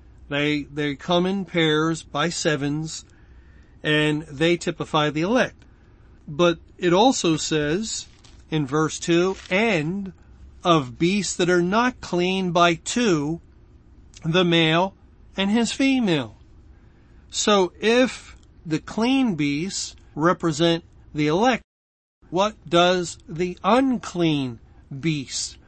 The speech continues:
represent? It doesn't actually say unclean. It says beasts that are not clean. And they came by two. Well, when we look into the Bible, we find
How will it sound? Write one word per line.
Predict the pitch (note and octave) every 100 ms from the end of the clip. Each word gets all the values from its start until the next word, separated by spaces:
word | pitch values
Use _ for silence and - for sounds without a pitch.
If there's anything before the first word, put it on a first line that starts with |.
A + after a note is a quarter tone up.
| - -
represent? | C#3+ D#3+ D#3+ D3+ C#3 D3 B2 - - - - - - - -
It | D#3+
doesn't | C#3+ E3 D3+
actually | D#3 - D3 C3+
say | - G#3+
unclean. | E3+ C3+ B2+ D3 D#3 F#3 G3+ - - - -
It | D#3+ -
says | D#3+ B2+
beasts | A#2 E3 D#3+
that | -
are | F#3 G#3
not | B3 A3
clean. | - D#3+ C#3 A2 - - - - - - -
And | E3 D3+
they | D#3 E3+
came | - E3 D#3+ D#3+
by | D#3+ C#3+ D3
two. | C#3 - G3 D#3 A#2 - - - - - - - - -
Well, | C#3 D#3 E3+ F#3 F3+ - -
when | D#3+ D3+
we | D3 C#3+ C#3 B2+ - - -
look | C3+ D3+ A3 A#3+
into | A3+ G#3 G#3
the | F#3
Bible, | E3 F3 D#3 A#2+ B2+ D3+ D#3+ - - - - -
we | C#3+ F#3 A3
find | - F3 D#3 D3+ D#3 E3+